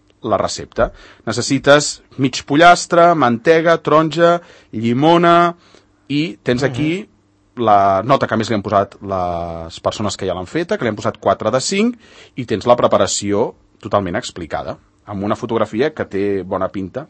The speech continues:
Speaker 1: Ja sé que és una mica difícil d'explicar-ho per la cuina, ai, per la cuina, per la
Speaker 2: <laughs> Per la ràdio.
Speaker 1: per la ràdio, però vaja, no té mala pinta. És a dir que, Sergio, aquest cap de setmana de triomfes, ja ho saps.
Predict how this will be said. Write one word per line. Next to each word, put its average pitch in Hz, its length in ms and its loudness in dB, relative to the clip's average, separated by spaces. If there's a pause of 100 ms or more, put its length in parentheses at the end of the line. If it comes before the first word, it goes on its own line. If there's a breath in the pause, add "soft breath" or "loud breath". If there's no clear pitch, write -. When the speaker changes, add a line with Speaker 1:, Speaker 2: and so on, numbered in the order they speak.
(140)
Speaker 1:
Ja - 60 -20
sé - 100 -16
que - 40 -8
és - 60 -12
una 92 100 -8
mica 85 120 -8
difícil 90 360 -16
d'explicar-ho 87 420 -14
per - 240 -14
la 85 100 -14
cuina, 104 240 -12 (540 soft breath)
ai, 95 140 -2
per 92 80 -2
la 92 60 0
cuina, 92 180 -4
per 90 100 0
la 92 180 4
Speaker 2:
<laughs> - 20 6
Per - 100 6
la 139 240 6
ràdio. 139 180 6
Speaker 1:
per - 200 6
la 139 140 8 (120)
ràdio, 147 160 4 (160)
però 170 180 8
vaja, 170 240 8
no 156 100 4
té 202 80 8
mala 180 160 10
pinta. 135 400 2 (380 loud breath)
És 139 120 2
a 143 60 6
dir 135 160 2
que, 127 80 0 (400)
Sergio, 127 340 0
aquest 104 180 -4
cap 120 100 2
de - 20 -4
setmana 110 460 -2
de 107 80 -4
triomfes, 98 400 -6
ja 98 60 -8
ho - 20 -10
saps. - 100 -8